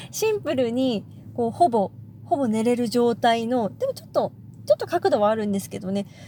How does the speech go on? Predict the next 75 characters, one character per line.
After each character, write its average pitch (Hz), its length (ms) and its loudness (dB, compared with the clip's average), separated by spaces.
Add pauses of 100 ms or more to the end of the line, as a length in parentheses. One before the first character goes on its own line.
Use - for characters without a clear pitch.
で 320 80 4
も 277 280 2 (100)
結 415 200 0
構、 202 320 2 (440)
も 233 140 2
う - 20 2
本 349 180 -2
当 370 100 2
に 339 100 0
寝 277 140 4
て 320 120 2
る 311 80 0
よ 339 180 4
う 311 40 2
な 226 140 2
状 247 280 0
態 262 520 2
ま 254 240 2
で、 247 340 4 (520)
あ 208 100 -2
の、 196 100 -2
体 240 200 2
勢 240 220 2
が 226 100 2
持 220 120 0
っ 214 40 0
て 233 140 0
こ 233 120 0
れ 226 120 4
る 202 80 -2
と 190 100 -6
い 190 100 0
う 190 60 -2
か、 180 200 -2 (760)
逆 277 240 2
に 440 140 6
背 302 180 2
も 453 160 6
た 480 160 2
れ 285 120 6
を 226 120 0
作 - 200 0
る 330 100 2
こ 233 140 0
と 226 120 0
が 208 120 2
で 214 160 -2
き 339 140 -2
な 370 120 4
い 320 80 -2
か 202 160 -2
ら、 202 160 0
強 294 220 2
制 359 220 4
的 311 280 -2
に 302 260 0 (400)
本 - 200 0
当 294 80 4
に 269 160 4
寝 247 200 4
そ 285 140 4
べ 285 100 4
っ 294 40 2
て 226 160 0
る 196 160 0
感 233 280 0
じ 220 140 0
に 220 120 0
な 277 140 4
る 269 180 4
ん 214 40 0
で 214 100 0
す - 120 -10
け 226 120 -2
ど、 233 280 2